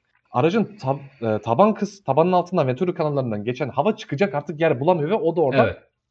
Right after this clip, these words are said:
Speaker 1: sıkışma, sıkışıyor.
Speaker 2: Aynen öyle.
Speaker 1: E, öyle olunca araç yukarı kalkma eylemine geçiyor.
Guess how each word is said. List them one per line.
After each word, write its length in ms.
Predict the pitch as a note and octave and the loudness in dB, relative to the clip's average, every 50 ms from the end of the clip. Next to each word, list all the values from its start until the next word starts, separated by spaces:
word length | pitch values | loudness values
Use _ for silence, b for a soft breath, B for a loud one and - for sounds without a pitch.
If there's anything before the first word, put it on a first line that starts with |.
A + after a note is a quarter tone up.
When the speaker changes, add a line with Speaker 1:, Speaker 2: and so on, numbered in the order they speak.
| _ _ _ _ _ _ | _ _ _ _ _ _
Speaker 1:
sıkışma, 600 | - - D3+ - F#3 F3+ - G#3+ G#3 F#3+ D#3+ - | -16 -14 -10 -8 -8 -4 0 2 4 4 2 2
sıkışıyor. 600 | - - F3 - G3+ - - G#3+ E3+ G2+ E2+ - - - | -2 -6 -6 -4 -6 -2 0 0 2 0 0 -4 -8 -6
Speaker 2:
Aynen 340 | C3 C3 C3+ B2+ A#2+ A#2 A2+ | -2 -2 0 0 0 0 -2
öyle. 200 | F#2+ E2+ E2+ - | -2 -4 0 6
Speaker 1:
E, 40 | E3 | 8
öyle 220 | F#3 A3 A3+ G#3 G#3+ | 8 8 8 8 6
olunca 640 | E3+ E3+ D#3+ D#3+ E3+ F3 F#3 F#3 B3 C#4 C#4 - _ - | 6 4 2 2 2 0 -2 -2 -4 -6 -8 -10 _ -2
araç 300 | C#3 C#3+ - - - D#3 | 0 0 0 -2 -4 -8
yukarı 280 | C#3 - F3 G3+ - | -6 -2 -2 -2 -2
kalkma 340 | - E3+ C#3 - - C3+ B2 | -2 -4 -6 -6 -6 -8 -6
eylemine 420 | G#2+ A2 A2 G2+ G2+ F#2+ F2+ F2+ | -4 -2 -2 -2 -2 -2 -4 -6
geçiyor. 360 | E2+ F2 - - - D#2+ D#2 | -8 -10 -12 -12 -14 -16 -16